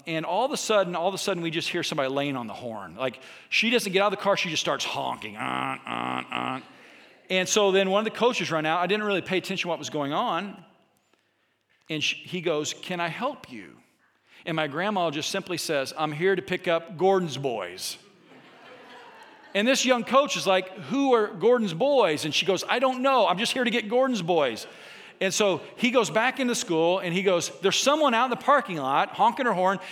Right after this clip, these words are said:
and she is looking for Gordon's boys." I was like, "That's me. That's, that's, that's my brother and I." So we go back up in the car. But I grew up with that type of felt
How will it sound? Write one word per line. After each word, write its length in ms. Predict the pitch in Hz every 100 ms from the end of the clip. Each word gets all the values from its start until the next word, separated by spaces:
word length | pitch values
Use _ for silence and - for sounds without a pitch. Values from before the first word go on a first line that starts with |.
| -
and 260 | 190 180 175 -
she 260 | - 233 254
is 140 | 190
looking 300 | 175 185 202
for 140 | 180 226
Gordon's 440 | 196 269 254 147
boys." 280 | 143 147 139
I 40 |
was 100 | 165
like, 140 | 185 175
"That's 240 | 240 247
me. 400 | 277 277 190 117
That's, 240 | 143 160 -
that's, 300 | 180 185 - - -
that's 140 | 175
my 80 | 208
brother 240 | 208 240 202
and 100 | 147
I." 40 | -
So 140 | - 220
we 120 | 262
go 100 | 277
back 260 | 247 240
up 120 | 262 262
in 80 |
the 60 | 247
car. 400 | - 113 135 175 - - - _ _ _ _ _ _
But 120 | 240
I 140 | 240
grew 260 | 285 233 269
up 100 | 269
with 120 | 196
that 160 | 202 190
type 340 | 208 202 196
of 220 | 190 175
felt 520 | - - 226 220 202